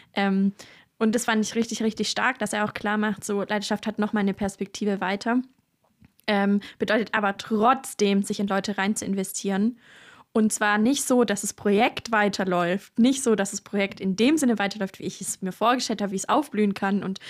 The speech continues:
am Ende wir irgendwie unsere Millionen schaufeln und hunderttausende Leute zu unseren Gottesdiensten kommen, sondern ich will so leiten, dass es Leute gibt, die noch erfolgreicher sind als ich, nach ihrem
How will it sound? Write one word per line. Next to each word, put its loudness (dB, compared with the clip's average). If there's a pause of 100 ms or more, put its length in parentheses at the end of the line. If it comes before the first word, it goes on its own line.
(220)
am 0
Ende 4
wir 2
irgendwie 2
unsere 0
Millionen 4
schaufeln -2
und -2
hunderttausende 0 (260)
Leute 0
zu -2
unseren -2
Gottesdiensten 0
kommen, -2 (200)
sondern 0 (180)
ich -4
will 6
so 4
leiten, 2
dass -2
es -4
Leute 2
gibt, 2 (180)
die 8
noch 8
erfolgreicher 0
sind 0
als -2
ich, -2
nach 0
ihrem -2